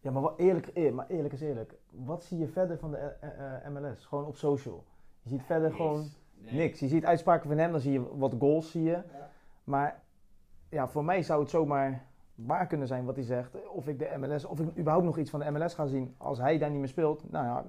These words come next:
Speaker 1: voor mij misschien inderdaad niet meer.
Speaker 2: Ja, misschien omdat Frank de Boer er
Speaker 3: Ja,
Speaker 2: nu
Speaker 3: Frank
Speaker 2: zit,
Speaker 3: de Boer,
Speaker 2: dat
Speaker 3: ja.
Speaker 2: het dan wel iets meer, eh,
Speaker 3: Maar, maar, maar, maar, maar Timo, jij zei Zuid-Amerika. Ik heb heel andere berichten gehoord.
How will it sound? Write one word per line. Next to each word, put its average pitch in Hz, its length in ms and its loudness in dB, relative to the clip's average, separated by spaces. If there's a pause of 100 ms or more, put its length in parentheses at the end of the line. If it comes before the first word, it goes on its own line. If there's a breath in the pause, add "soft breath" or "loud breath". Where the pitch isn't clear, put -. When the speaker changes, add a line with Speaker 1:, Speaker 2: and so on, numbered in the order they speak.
(180)
Speaker 1:
voor 131 200 -12
mij 160 180 -4
misschien 113 380 -10
inderdaad 117 280 -8
niet 135 200 -10
meer. 117 100 0
Speaker 2:
Ja, 113 160 4
misschien 110 280 -2
omdat 104 220 -6
Frank 101 240 -6
de 95 80 -8
Boer 90 180 -8
er 90 60 -8
Speaker 3:
Ja, 92 60 -8
Speaker 2:
nu 92 40 -8
Speaker 3:
Frank 92 160 -8
Speaker 2:
zit, 95 240 -8
Speaker 3:
de - 80 -18
Boer, 139 240 -14
Speaker 2:
dat 107 200 -6
Speaker 3:
ja. 110 60 -6
Speaker 2:
het - 80 -16
dan 101 180 -4
wel 95 220 -6
iets - 260 -14
meer, 92 400 -10
eh, 95 60 -14 (240)
Speaker 3:
Maar, 151 240 -2
maar, 160 160 0 (140)
maar, 160 340 0 (100)
maar, 151 360 -2
maar 147 140 0
Timo, 147 260 0
jij 156 180 4
zei 151 120 2
Zuid-Amerika. 156 680 2
Ik 202 160 -4
heb - 220 -6
heel 156 160 0
andere 185 600 2
berichten 143 360 2
gehoord. 139 280 0